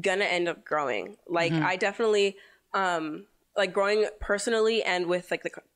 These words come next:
Speaker 1: the quality of content you put out, not because you upgrade your technology, but because you upgrade, like, your creativity, I guess you could say. Like, you're just
Speaker 2: Yeah.
Speaker 1: better,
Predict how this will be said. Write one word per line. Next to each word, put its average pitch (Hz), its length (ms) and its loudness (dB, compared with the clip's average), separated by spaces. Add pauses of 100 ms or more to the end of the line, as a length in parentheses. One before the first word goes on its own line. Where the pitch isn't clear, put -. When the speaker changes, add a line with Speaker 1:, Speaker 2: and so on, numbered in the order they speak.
(120)
Speaker 1:
the 170 80 -2
quality 190 500 2
of 202 80 -4
content 202 340 -4
you 196 100 2
put 208 200 0
out, 196 240 0 (260)
not 202 180 0
because 214 300 -2
you 190 160 0
upgrade 185 400 0
your 165 120 0 (160)
technology, 165 560 0
but 151 140 -2
because 170 300 -2
you 165 200 0
upgrade, 175 480 0
like, 151 220 -2
your 165 180 0
creativity, - 800 -6
I - 40 -4
guess - 180 -4
you 151 40 -4
could 156 100 -6
say. 165 80 -4
Like, 156 140 -4
you're 170 120 0
just 170 140 2
Speaker 2:
Yeah. 151 160 2
Speaker 1:
better, 170 420 0